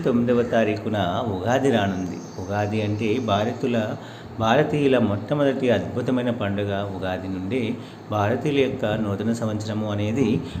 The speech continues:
ప్రారంభమవుతుంది. ఉగాది అంటే భారతదేశంలో ఉన్న ప్రతి ఒక్కరికి కూడా ఎంతగానో ఇష్టం. ఉగాది రోజున కేవలం బియ్యం డబ్బాలో ఇది ఒక్కటే వేయండి. ఖచ్చితంగా మీరు మీ జీవితంలో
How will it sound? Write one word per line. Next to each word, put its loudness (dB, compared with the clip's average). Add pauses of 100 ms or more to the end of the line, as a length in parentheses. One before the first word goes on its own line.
(120)
ప్రారంభమవుతుంది. 6 (180)
ఉగాది 4
అంటే 0
భారతదేశంలో 0
ఉన్న 0 (500)
ప్రతి 2 (220)
ఒక్కరికి 0 (180)
కూడా 0 (380)
ఎంతగానో 0 (140)
ఇష్టం. -8 (400)
ఉగాది 0
రోజున -2 (420)
కేవలం 6 (300)
బియ్యం 0
డబ్బాలో 0 (360)
ఇది 2
ఒక్కటే 0
వేయండి. 0 (200)
ఖచ్చితంగా -4 (200)
మీరు 0 (360)
మీ 2 (300)
జీవితంలో 2